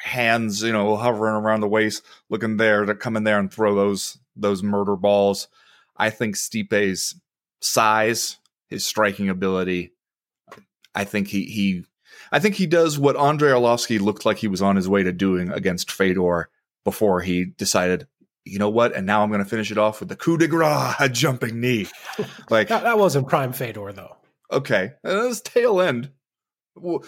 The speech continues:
Speaker 1: when do you, what do you consider, what
Speaker 2: That
Speaker 1: year?
Speaker 2: was the, that was the end, that was the end of Prime Fedor.
Speaker 1: Are you thinking
Speaker 2: Uh,
Speaker 1: two thousand six?
Speaker 2: I think it's, I think it's possible that you've gone Miocic crazy. I think it's possible that, uh,
Speaker 1: Possible.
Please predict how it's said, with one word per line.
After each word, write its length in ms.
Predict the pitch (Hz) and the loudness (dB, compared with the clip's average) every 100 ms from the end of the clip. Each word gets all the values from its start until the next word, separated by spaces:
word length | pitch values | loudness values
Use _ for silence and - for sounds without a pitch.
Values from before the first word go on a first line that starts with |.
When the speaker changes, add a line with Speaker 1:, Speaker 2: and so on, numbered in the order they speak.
| - | -2
Speaker 1:
when 140 | 165 196 | 0 0
do 80 | |
you, 40 | 165 | 2
what 100 | 190 | 2
do 60 | |
you 100 | 202 | 2
consider, 360 | 190 175 170 135 | -2 -2 0 0
what 200 | 143 170 | 0 2
Speaker 2:
That 140 | 185 | 4
Speaker 1:
year? 120 | 226 127 | 4 4
Speaker 2:
was 20 | |
the, 120 | 190 | 2
that 120 | 175 220 | 4 4
was 140 | 185 | 4
the 160 | 170 165 | 4 4
end, 180 | 151 135 156 | 2 -2 -2
that 160 | 180 | 2
was 100 | 185 | 2
the 140 | 160 151 | 2 2
end 160 | 143 | 2
of 100 | 135 | 0
Prime 240 | 139 123 117 | -2 -6 -6
Fedor. 460 | 117 107 - - _ - | -10 -12 -14 -20 _ -4
Speaker 1:
Are 80 | 131 | -2
you 60 | |
thinking 180 | 135 151 | 0 0
Speaker 2:
Uh, 20 | 143 | 2
Speaker 1:
two 140 | 139 | 4
thousand 260 | 147 123 117 | 2 2 -2
six? 520 | - 165 - - - _ _ _ _ - | 0 -2 -2 -8 -8 _ _ _ _ -2
Speaker 2:
I 120 | 240 | 0
think 140 | 311 | 2
it's, 160 | 262 - | -2 -2
I 120 | 185 | -2
think 140 | 285 262 | 0 -2
it's 100 | - | 0
possible 360 | 214 180 180 | 0 2 2
that 100 | 160 | 2
you've 200 | 151 240 | 2 0
gone 240 | 214 156 135 | 0 0 0
Miocic 440 | 151 156 135 - | 0 0 -2 -4
crazy. 460 | - 277 - - - - _ | -2 -2 -4 -10 -20 -20 _
I 80 | 151 | -4
think 120 | 196 190 | 0 0
it's 120 | 180 | 0
possible 520 | 185 170 - 156 151 | 0 0 0 0 0
that, 260 | 147 143 156 | 2 0 2
uh, 180 | 147 139 | 2 2
Speaker 1:
Possible. 420 | 104 - 95 | 2 -2 -10